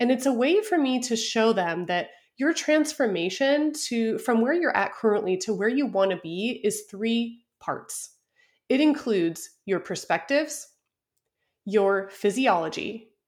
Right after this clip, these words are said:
and your physique. So let me break down what those are. Perspectives are gonna be things like your current thoughts,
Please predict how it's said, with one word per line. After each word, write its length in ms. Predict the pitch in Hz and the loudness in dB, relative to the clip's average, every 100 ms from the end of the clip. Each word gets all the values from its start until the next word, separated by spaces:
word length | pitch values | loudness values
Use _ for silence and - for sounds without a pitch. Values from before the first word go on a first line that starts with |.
| _ _ _ - | _ _ _ -2
and 400 | 196 196 196 196 - | 2 2 0 -2 -8
your 220 | 185 175 | -4 -2
physique. 480 | 175 180 139 - - _ _ _ _ _ _ _ _ _ | -4 -8 -8 -12 -18 _ _ _ _ _ _ _ _ _
So 140 | - 214 | -6 0
let 120 | 262 | 2
me 120 | 302 | 2
break 260 | 220 208 196 | 2 0 0
down 300 | 170 170 165 | 0 0 -4
what 160 | 165 | -6
those 160 | 165 - | -6 -8
are. 340 | - - - _ _ _ _ _ _ - | -10 -12 -14 _ _ _ _ _ _ -6
Perspectives 680 | 247 - 233 233 330 330 | -4 0 0 2 0 0
are 120 | - | 0
gonna 160 | 214 208 | 2 2
be 100 | 202 | 0
things 340 | 196 190 185 | 0 0 0
like 220 | 175 165 - _ _ 185 185 _ - | -2 -4 -6 _ _ -18 -18 _ -2
your 160 | 196 | 0
current 400 | 190 - 277 - | 0 0 2 0
thoughts, 580 | - 202 156 - - | -2 0 0 -2 -10